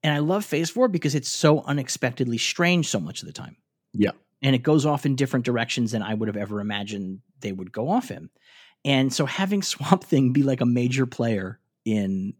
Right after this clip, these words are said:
Speaker 1: Secret Wars would actually be the kind of weird-ass current M C U stuff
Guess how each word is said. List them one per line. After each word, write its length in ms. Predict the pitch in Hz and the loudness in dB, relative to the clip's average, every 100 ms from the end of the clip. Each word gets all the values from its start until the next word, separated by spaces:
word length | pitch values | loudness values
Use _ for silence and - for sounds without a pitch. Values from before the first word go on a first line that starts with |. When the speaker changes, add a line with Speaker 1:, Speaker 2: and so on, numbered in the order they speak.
| _ | _
Speaker 1:
Secret 360 | - 143 135 117 | -4 -2 0 0
Wars 420 | 147 123 101 - - - | 2 2 0 -4 -10 0
would 180 | 127 | 2
actually 380 | - 143 - 156 | 2 -2 2 4
be 260 | 120 139 160 | 4 2 2
the 100 | 156 | 2
kind 300 | - 135 123 | 0 0 0
of 180 | 117 110 | -2 -4
weird-ass 520 | 123 127 120 113 - | 0 0 0 -4 -6
current 340 | - 127 117 - - | -8 -4 -4 -4 -6
M 120 | 117 | -4
C 160 | - | -2
U 120 | 117 151 | -2 -2
stuff 360 | - 175 175 | -2 -4 -4